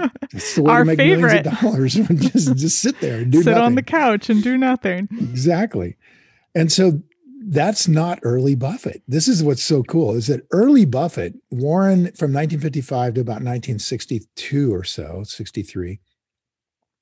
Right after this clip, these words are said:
Speaker 1: was buying companies so cheaply. Now, remember, this is only a decade after the end of World War Two, when
Speaker 2: Hmm.
Speaker 1: he really started going. And
Speaker 2: Hmm.
Speaker 1: so, uh,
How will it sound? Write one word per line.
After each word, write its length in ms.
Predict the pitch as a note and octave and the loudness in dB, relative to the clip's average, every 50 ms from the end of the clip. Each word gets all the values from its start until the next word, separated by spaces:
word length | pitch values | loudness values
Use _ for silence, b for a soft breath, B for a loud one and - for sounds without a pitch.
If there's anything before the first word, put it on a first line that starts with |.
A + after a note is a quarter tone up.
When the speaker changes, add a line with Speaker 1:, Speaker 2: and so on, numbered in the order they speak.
| _ _ _ _ _ _ - - _ _ - | _ _ _ _ _ _ -20 -20 _ _ -6
Speaker 1:
was 480 | - C3+ C#3 D3 C#3+ C#3 B2 G#2 - _ _ _ _ - | 0 2 2 4 4 2 0 -2 -8 _ _ _ _ -8
buying 600 | - E3 A2+ G#2+ B2+ C3 C3 D#3+ G3+ A3 G#3+ G3+ | -6 -6 -4 -4 -4 -4 -2 2 2 4 4 4
companies 600 | F#3 - - D#3+ D#3 C#3+ - C#3 A2 F2+ F2 F2 - | 4 2 0 -2 -2 -2 -2 -4 -4 -4 -6 -6 -6
so 460 | - - - - F#3+ F3+ F#3+ A#3 A#3+ | -6 -6 -2 0 0 0 2 0 0
cheaply. 760 | F#3+ - - - A3 G#3+ G3 - - - - - - - _ b b b b | -2 -4 -4 0 2 2 2 2 -2 -8 -14 -14 -16 -18 _ b b b b
Now, 60 | E3 | 2
remember, 320 | D3+ D#3 G3 A#3 G#3+ D3 B2+ | 4 4 6 6 6 4 4
this 200 | B2 D#3+ D3+ - | 2 0 0 0
is 160 | F3+ D3 - _ _ _ _ _ _ _ _ _ _ _ _ _ _ _ _ _ _ _ - | -4 -4 -6 _ _ _ _ _ _ _ _ _ _ _ _ _ _ _ _ _ _ _ -2
only 260 | D#3+ G3 A3+ G#3+ E3 | 2 4 6 6 4
a 80 | B2 | 4
decade 500 | A2+ A2+ A2+ C#3+ F3 F#3 - D3+ B2 A2 | 2 0 -2 -2 -2 0 0 0 0 0
after 240 | G#2 G2+ G2 - - | 0 -2 -4 -4 -4
the 120 | G2+ A2 A2+ | -2 -2 0
end 120 | A#2 A#2+ | 0 -2
of 80 | G#2+ F#2+ | -2 -4
World 300 | G2 G#2 A2 G#2+ G2 F#2+ | -2 -2 -2 -2 -2 -4
War 220 | G2 F#2 F2+ D#2+ | -6 -8 -8 -10
Two, 380 | E2 - - - - - - _ _ _ _ _ _ _ _ _ _ _ _ _ - | -12 -14 -10 -10 -10 -10 -10 _ _ _ _ _ _ _ _ _ _ _ _ _ -2
when 240 | A#3+ G#3+ - A2 G2 | 0 0 2 2 0
Speaker 2:
Hmm. 40 | |
Speaker 1:
he 100 | G2 G#2+ G2+ | -2 -2 -4
really 260 | F#2+ G2+ F#2+ F#2 F#2 | -2 -2 -2 -4 -4
started 440 | F#2 - - A#2 F#2+ F#2+ E2 F2 G2 | -4 -4 -4 -4 -2 -4 -4 -4 -4
going. 320 | C3+ C#3 C3+ A#2 G2 F#2 | -4 -4 -2 -2 -4 -4
And 200 | G2+ A#2 A#2+ A#2+ | -6 -4 -4 0
Speaker 2:
Hmm. 40 | A3+ | 2
Speaker 1:
so, 360 | A3 G#3 D3 C3 A#2+ A#2 A#2+ - - _ _ _ _ - | 2 2 4 2 2 0 -2 -4 -10 _ _ _ _ -18
uh, 60 | - | -18